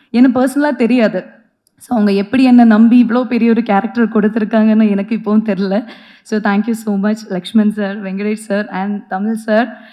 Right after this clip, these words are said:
இவ்வளோ ஒரு நம்பிக்கை வச்சு இவ்வளோ பெரிய ஒரு கேரக்டர், அ, ஒரு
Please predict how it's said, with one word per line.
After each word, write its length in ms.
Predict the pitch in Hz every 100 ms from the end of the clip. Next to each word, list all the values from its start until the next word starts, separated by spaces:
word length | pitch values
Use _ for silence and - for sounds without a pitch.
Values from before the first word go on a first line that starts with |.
| _ _
இவ்வளோ 220 | 220 214
ஒரு 220 | 320 311
நம்பிக்கை 440 | 277 240 254 247 285
வச்சு 480 | 254 233 262 254 233
இவ்வளோ 180 | 196 240
பெரிய 360 | 226 240 262
ஒரு 140 | 277 269
கேரக்டர், 500 | 247 214 220 240 214 - - - _ -
அ, 40 | 190 190 190 -
ஒரு 360 | - 185 190 185